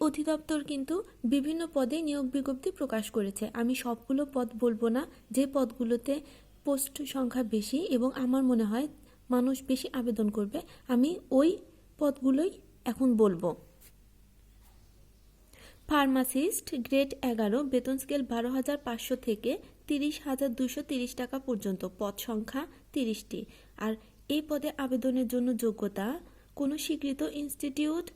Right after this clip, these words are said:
হইতে diploma in pharmacy সনদপ্রাপ্ত।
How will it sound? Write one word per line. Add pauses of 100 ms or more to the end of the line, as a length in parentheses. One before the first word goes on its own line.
(220)
হইতে (680)
diploma (160)
in (200)
pharmacy
সনদপ্রাপ্ত।